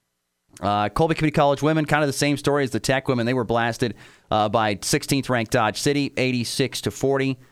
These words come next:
Uh, Sophie Bennett, Sophia Lopez each put in ten points for C C C, but they're oh and two in the Jayhawk as well, three and three overall. Uh, and, uh,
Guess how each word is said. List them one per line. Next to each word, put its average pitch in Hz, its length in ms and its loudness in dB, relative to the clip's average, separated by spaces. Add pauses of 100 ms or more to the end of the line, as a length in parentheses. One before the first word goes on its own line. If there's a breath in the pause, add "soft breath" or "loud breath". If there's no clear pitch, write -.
(400 soft breath)
Uh, 87 160 -2
Sophie 123 320 0
Bennett, 127 320 0
Sophia 120 380 -2
Lopez 117 480 0
each 127 220 -4
put 123 120 0
in 107 140 -2
ten 123 240 0
points 117 380 -2
for 113 120 -2
C 113 220 -2
C 104 180 -4
C, 110 240 -4
but 95 200 -4
they're 110 240 0
oh 113 160 0
and 104 100 -2
two 110 140 -2
in 104 60 -2
the 101 60 -2
Jayhawk 101 460 -2
as 90 80 -6
well, 101 220 -2
three 101 260 -4
and 90 100 -4
three 95 320 -4
overall. 76 600 -6 (640)
Uh, 101 240 0
and, 104 200 -2
uh, 69 120 -6